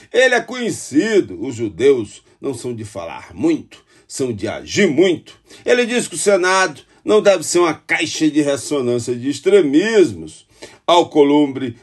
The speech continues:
não deve mudar muito do que já vimos, mas a tendência é ficar mais cuidadoso,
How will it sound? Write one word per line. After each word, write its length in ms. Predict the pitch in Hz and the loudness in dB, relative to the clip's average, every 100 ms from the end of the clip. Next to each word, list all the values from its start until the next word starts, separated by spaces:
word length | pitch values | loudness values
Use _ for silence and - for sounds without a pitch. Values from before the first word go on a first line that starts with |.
| - | -4
não 160 | 202 | -2
deve 260 | 208 214 185 | 2 2 2
mudar 500 | 180 160 131 151 120 | -6 -6 -2 -2 -2
muito 400 | 110 170 170 - | -2 0 0 -4
do 120 | 123 | -16
que 140 | 113 123 | -14 -6
já 220 | 143 127 | -4 -2
vimos, 600 | 139 226 151 - - - _ - - | -2 -2 -4 -10 -20 -20 _ -20 -8
mas 160 | 110 | -4
a 100 | 123 | -4
tendência 520 | - 117 110 135 120 | -4 -6 0 0 0
é 40 | 117 | -8
ficar 360 | 117 104 120 | -10 -8 -6
mais 220 | 104 101 - | -4 -6 -10
cuidadoso, 1080 | - 117 143 135 117 233 233 214 165 - | -12 -4 -2 0 4 6 6 6 2 -6